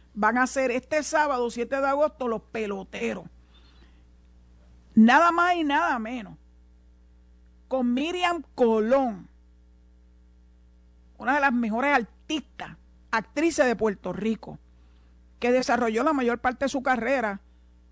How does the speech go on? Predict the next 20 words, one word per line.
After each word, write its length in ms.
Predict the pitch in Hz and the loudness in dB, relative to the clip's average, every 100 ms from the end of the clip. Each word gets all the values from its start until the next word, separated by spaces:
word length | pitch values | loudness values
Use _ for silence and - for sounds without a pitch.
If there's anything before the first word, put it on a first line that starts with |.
| - | -4
en 80 | 226 | -4
el 100 | 220 | -2
Traveling 380 | 220 220 269 269 | 0 2 0 0
Theater 440 | 254 262 277 233 | -2 0 0 0
en 160 | 208 196 | -2 -4
Nueva 180 | 185 | -4
York. 340 | 180 208 202 - - - | -4 -4 -4 -8 -20 -16
Miriam 260 | 208 202 196 | -10 -8 -8
Colón 360 | - 190 226 254 | -8 -4 -2 0
es 200 | 277 - | 0 -2
algo 600 | 247 269 285 285 269 - _ - | -4 -2 2 2 2 -4 _ -20
fuera, 580 | - 269 269 285 285 269 | -14 2 4 4 2 -2
fuera 280 | - 226 262 | -6 -4 -4
de 60 | 254 | -4
este 180 | - 202 | -6 -10
mundo. 400 | 170 170 170 - - - - - | -10 -16 -18 -20 -20 -20 -20 -10
Y 240 | 330 381 - - - | -4 -4 -6 -20 -14
Ramón 760 | 214 226 214 202 208 247 349 - - | -4 -2 -2 -4 -4 -4 -4 -10 -16
Rivero 680 | - 190 185 202 240 285 - | -10 -8 -4 0 2 2 0
Diplo. 760 | 208 202 247 - 269 247 214 | -4 0 0 0 2 4 4